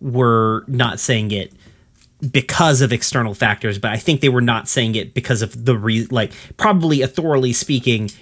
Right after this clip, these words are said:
like, the read that they are, Steven sees them as both friends and romantic and doesn't see those things as mutually exclusive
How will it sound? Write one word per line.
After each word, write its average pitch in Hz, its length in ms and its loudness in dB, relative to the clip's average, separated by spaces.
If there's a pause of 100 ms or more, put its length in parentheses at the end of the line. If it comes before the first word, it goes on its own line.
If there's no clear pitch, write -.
(480)
like, 117 400 -2
the 127 240 2
read 123 420 2
that 117 240 0
they 120 240 4
are, 104 420 -2 (280)
Steven 170 400 4
sees 147 220 0
them 135 140 4
as 113 160 0
both 131 240 2
friends 127 340 2
and 123 260 -2
romantic 113 520 0
and 110 100 -2
doesn't 110 460 -2
see 170 260 0
those 139 240 4
things 123 300 0
as 104 80 -6
mutually 110 480 -2
exclusive 95 880 -6